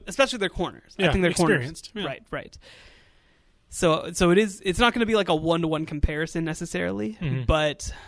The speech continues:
Speaker 1: <sighs> man, I don't know. This is a, you know what?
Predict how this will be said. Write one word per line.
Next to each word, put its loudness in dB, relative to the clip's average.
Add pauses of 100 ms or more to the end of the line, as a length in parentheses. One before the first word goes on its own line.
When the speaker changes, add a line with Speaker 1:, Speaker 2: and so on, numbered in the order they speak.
(140)
Speaker 1:
<sighs> -20 (500)
man, -14 (1500)
I -6
don't -4
know. -6 (260)
This -8
is -8
a, -8 (340)
you -2
know 4
what? 4